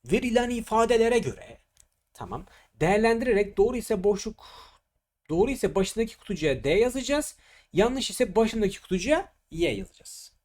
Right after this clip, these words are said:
Var mı sıkıntı? Yok. Şimdi diyor ki yedi A eksi beş cebirsel ifadesinin A eşittir iki için değeri dokuzdur demiş. Doğru mu? Yalan mı? <laughs> Yan-, yalan mı? Doğru mu, yalan mı? Evet, bakalım hemen.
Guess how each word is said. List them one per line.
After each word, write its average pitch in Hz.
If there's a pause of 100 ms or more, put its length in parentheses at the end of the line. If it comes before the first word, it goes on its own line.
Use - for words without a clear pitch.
(240)
Var 170
mı 196
sıkıntı? 190 (240)
Yok. - (840)
Şimdi 262
diyor 294
ki - (300)
yedi 233
A 226
eksi 208
beş 247
cebirsel 226
ifadesinin 214 (200)
A 226
eşittir 214
iki 185
için 226
değeri 220
dokuzdur 214
demiş. 156
Doğru 208
mu? 226
Yalan 147
mı? 90 (300)
<laughs> -
Yan-, 113 (100)
yalan 127
mı? 92 (520)
Doğru 294
mu, 285
yalan 247
mı? 120 (420)
Evet, 254
bakalım 165
hemen. -